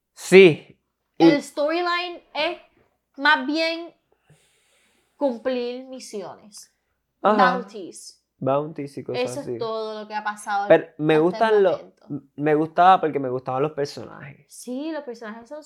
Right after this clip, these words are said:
Speaker 2: y el development de los personajes está progressing.
Speaker 1: Pero
Speaker 2: Pero a la
Speaker 1: la
Speaker 2: misma vez
Speaker 1: historia no vale la
Speaker 2: se
Speaker 1: pena.
Speaker 2: quedó con la healer tratando de buscar sus powers, nunca los encontró, parece.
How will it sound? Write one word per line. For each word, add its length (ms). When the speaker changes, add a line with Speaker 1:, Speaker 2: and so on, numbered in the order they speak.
Speaker 2:
y 140
el 440
development 720
de 80
los 100
personajes 480
está 260
progressing. 720
Speaker 1:
Pero 340
Speaker 2:
Pero 200
a 40
la 120
Speaker 1:
la 40
Speaker 2:
misma 380
vez 420
Speaker 1:
historia 460
no 160
vale 220
la 100
Speaker 2:
se 80
Speaker 1:
pena. 180
Speaker 2:
quedó 320
con 220
la 260
healer 640
tratando 400
de 720
buscar 380
sus 180
powers, 640
nunca 320
los 120
encontró, 460
parece. 560